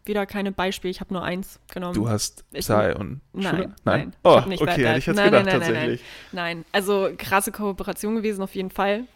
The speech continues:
Speaker 1: aber ich mag den Sugar, also ich mag das ganze Lied und ich mag auch Sugar,
Speaker 2: Ja.
Speaker 1: aber es ist halt, es ist halt so ein Gute-Laune-Lied,
Speaker 2: Es ist halt
Speaker 1: so.
Speaker 2: Psy, ne?
Speaker 1: Es ist halt Psy. Ich fand's nicht so krass wie Gangnam Style und so, aber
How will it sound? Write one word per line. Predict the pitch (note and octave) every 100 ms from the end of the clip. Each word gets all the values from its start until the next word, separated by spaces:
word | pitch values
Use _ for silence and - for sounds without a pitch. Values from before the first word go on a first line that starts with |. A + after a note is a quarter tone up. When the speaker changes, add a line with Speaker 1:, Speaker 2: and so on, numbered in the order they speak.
| - _
Speaker 1:
aber | F3 E3 E3+ E3+ G3 F#3+ _
ich | G#3 G3
mag | G3+ G#3+
den | G3+
Sugar, | F#3+ G3 A3 -
also | F3+
ich | F3+
mag | G3 G3+
das | G3
ganze | - F#3 -
Lied | F3+ A3 C#4
und | - E3+
ich | F#3+
mag | F3 F3+
auch | E3+
Sugar, | - A3 A#3+ B3 C4+
Speaker 2:
Ja. | A#2+ G2 -
Speaker 1:
aber | F#3 F#3+
es | G3
ist | F#3+ -
halt, | G#3 G3+
es | - F#3+
ist | F#3 -
halt | F#3 -
so | F#3+
ein | F#3+
Gute-Laune-Lied, | F#3 F#3+ F3 E3+ F3 E3+ - -
Speaker 2:
Es | - -
ist | -
halt | A#2
Speaker 1:
so. | F3
Speaker 2:
Psy, | A2+ F3+ - -
ne? | -
Speaker 1:
Es | G3+ -
ist | -
halt | G3
Psy. | - - F3+ -
Ich | G3+ -
fand's | A3 G#3+
nicht | A3 A3+
so | A3+
krass | - G#3 G#3
wie | F#3
Gangnam | G3+ C4 B3
Style | B3+ A3+ A3+ A3+
und | A#3 A#3
so, | A#3+ A#3
aber | B3 F#3 F#3 F3+ F3+